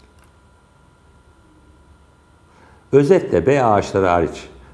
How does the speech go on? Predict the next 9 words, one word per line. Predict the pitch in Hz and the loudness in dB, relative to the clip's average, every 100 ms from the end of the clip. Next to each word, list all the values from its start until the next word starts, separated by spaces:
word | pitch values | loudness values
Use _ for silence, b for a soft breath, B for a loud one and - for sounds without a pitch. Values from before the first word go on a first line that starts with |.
| - | -2
gördüğümüz | 127 131 123 107 92 - | 0 2 0 -2 -4 -4
her | 139 | -4
algoritma | 104 90 85 80 80 117 135 - | -2 -2 -2 -4 -4 -8 -8 -2
ön | 120 123 101 | 0 0 0
belleği | 92 95 117 | 0 -2 -2
dikkate | 110 107 101 107 | -4 -4 -4 -2
almayan | 107 80 101 104 | -2 -2 -4 -2
bir | 90 | 0
algoritmadır | 87 82 80 - 67 120 | 0 0 -2 -6 -8 -8